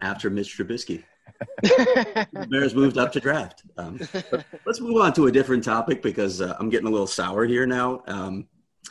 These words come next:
Speaker 1: a few things I wanted to ask you about before we get to listener questions. Um, you mentioned the goal celebrations before and how much you like doing it. I saw you do one in, uh, the shootout drills the <laughs> other day where you celebrated like crazy.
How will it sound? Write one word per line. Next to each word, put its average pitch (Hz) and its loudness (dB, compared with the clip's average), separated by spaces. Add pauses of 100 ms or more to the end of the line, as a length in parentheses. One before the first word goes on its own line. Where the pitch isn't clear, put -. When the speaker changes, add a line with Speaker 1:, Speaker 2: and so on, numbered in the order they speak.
(200)
Speaker 1:
a 120 -6
few 208 -2
things 196 0
I 120 4
wanted 117 2
to 107 2
ask 107 0
you 104 -4
about 101 -2
before 113 -2
we 110 -2
get 107 -2
to - -4
listener 95 -4
questions. 92 -8
Um, 90 -8 (420)
you 135 0
mentioned 165 4
the 123 6
goal 135 4
celebrations 107 0
before 107 -2
and 95 -4
how 113 -2
much 117 -2
you 120 2
like 107 0
doing 110 2
it. 110 0
I 117 2
saw 160 2
you 143 6
do 131 2
one 117 4
in, 107 2
uh, 101 -2
the 101 -14
shootout 127 0
drills 98 -4
the - -6
<laughs> 123 -4
other 143 -4
day 113 0
where 95 -6
you 95 -8
celebrated 98 -4
like 95 -10
crazy. 92 -6